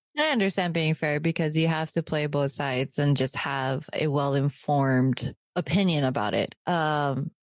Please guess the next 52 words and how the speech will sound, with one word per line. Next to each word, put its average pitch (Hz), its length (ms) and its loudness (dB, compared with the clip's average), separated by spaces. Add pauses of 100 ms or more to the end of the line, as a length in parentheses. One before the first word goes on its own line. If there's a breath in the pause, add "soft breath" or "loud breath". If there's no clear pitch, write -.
(180)
I 196 100 0
guess 220 220 0
for 262 120 2
me, 175 240 4
I'm 160 160 0
not, 196 300 0
I'm 180 140 0
not, 175 280 2
I 185 100 -2
won't 196 220 2
say 170 200 0
that, 156 280 0
um, 147 400 2
Milady 151 360 2
Confetti, 143 580 0 (100)
I 143 200 -2
know 143 300 2
her 151 200 2
directly 151 560 -2
or 143 60 0
I've 139 160 -2
ever 147 240 -2
had 147 280 -2
personal 156 360 -2
conversations 147 720 0
with 143 120 -4
her, 147 200 0
but 147 180 -2
I 147 60 0
have 143 320 0
admired 147 400 0
her 139 140 -2
work 160 280 -2
from 151 160 0
afar. 135 480 0 (520 loud breath)
Um, 151 360 -2
I 160 140 -2
do 156 180 2
follow 139 380 0
her 147 240 2
and 131 120 0
I 135 60 2
see 156 300 0
the 170 80 2
content 147 400 0
that 139 100 2
she 156 140 -2
puts - 260 -4
out. 131 220 0
I 151 60 2
see 147 180 0
the, 151 140 0